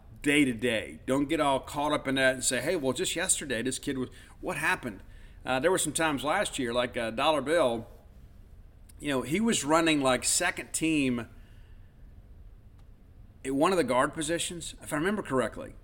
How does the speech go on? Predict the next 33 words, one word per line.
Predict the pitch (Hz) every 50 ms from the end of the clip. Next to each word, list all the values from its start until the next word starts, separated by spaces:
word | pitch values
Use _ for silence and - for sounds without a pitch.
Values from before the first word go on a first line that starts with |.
| - - -
Yeah. | 131 117 - - - - - - - - - - - - - -
And, | 135 139 135 135 139 135 131
um, | 131 127 123 120 120 117 113 113 107 - - - - -
so | - - 180 175
he | 147 175 202
was | 190 165 135
going | 135 196 226 254 254 233 -
through | 180 165 143
drills, | 117 131 156 175 185 175 160 143 127 123 120 -
but | 127 139 143
when | 131 143 147 156 156
we | 151 147 135
went | 123 143 170 190 180 -
to | - 147
team, | - - - - 180 190 196 190 165 143 123 117 117 120
he | 127 131
didn't | 147 143 127 113
participate. | - - - 160 160 - - - - - 98 80 65 - - - - - - - - - - - - - - - - - -
And | 127 131
so | - - 160 143 131
he | 135 160 175
was | 156 151 139 131 -
listed, | 120 127 131 156 196 226 214 - - - 147 127 123 123 135 131 - - - - - - - - - - - - - - - - - - - -
you | - 131
know, | 131 123
with | 120 120 143 160 160 139
the | 135
second | - - - 165 156 156 - 165 165 -
team | - 165 165 165 170 180 190 190 170 - - - - - -
offensive | 120 135 135 - 165 160 - - 135 123
group, | 117 135 143 160 175 175 - - - - - - - - - - - - - - - - - - - -
and | - 131 135 139
then | 147 151 147 143 -